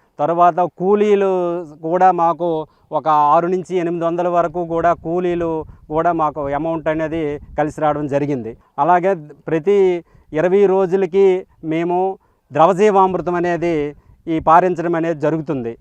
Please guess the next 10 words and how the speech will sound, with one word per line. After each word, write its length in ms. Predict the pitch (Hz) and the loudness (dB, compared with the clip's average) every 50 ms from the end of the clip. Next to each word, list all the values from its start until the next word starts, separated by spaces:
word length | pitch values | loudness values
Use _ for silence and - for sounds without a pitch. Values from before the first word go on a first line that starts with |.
| - - _ _ _ - | -20 -20 _ _ _ -6
ఈ 120 | 151 151 | -6 -6
ద్రవజీవామృతం 840 | 151 135 143 151 160 175 165 185 185 175 175 180 180 175 156 170 170 | -4 0 2 2 2 2 0 0 2 2 2 2 0 -2 -6 -6 -4
వేస్తూ 540 | 165 175 180 180 170 - - 208 208 208 190 _ _ - _ | 0 0 0 -2 -2 -2 0 0 0 0 -2 _ _ -12 _
అలాగే 460 | 151 156 170 180 180 170 190 190 185 165 | -2 2 4 4 4 4 2 0 0 0
ఫస్ట్ 280 | _ 175 170 - - | _ -2 -4 -4 -2
దఫాగా 560 | 170 180 175 160 180 180 170 180 180 175 170 | 2 2 2 4 4 2 4 4 4 4 4
నేమాస్త్రం 540 | 156 156 165 170 175 180 180 - _ 180 170 | 2 0 -2 -2 0 0 -2 -2 _ -6 -6
పిచికారీ 400 | 147 165 147 - _ 180 165 156 135 156 | -6 -8 -12 -6 _ -4 -4 -4 -4 -4
చేయడం 240 | 160 160 160 160 151 | -2 -2 -2 -2 -4
జరిగింది. 480 | 147 147 147 147 143 120 110 113 120 | -4 -4 -4 -4 -6 -6 -8 -12 -14